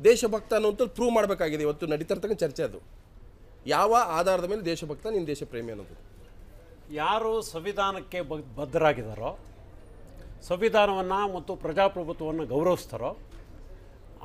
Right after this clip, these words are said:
Speaker 2: ಆ ಸಂವಿಧಾನದ ವ್ಯಾಖ್ಯಾನದ ಒಳಗಡೆನೇ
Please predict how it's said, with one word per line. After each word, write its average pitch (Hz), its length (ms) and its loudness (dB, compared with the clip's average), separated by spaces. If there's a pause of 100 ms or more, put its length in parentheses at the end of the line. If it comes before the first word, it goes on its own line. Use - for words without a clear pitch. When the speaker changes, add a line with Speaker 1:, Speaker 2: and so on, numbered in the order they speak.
(180)
Speaker 2:
ಆ 220 280 10
ಸಂವಿಧಾನದ 233 840 8 (380)
ವ್ಯಾಖ್ಯಾನದ 220 760 6 (1000)
ಒಳಗಡೆನೇ 214 840 6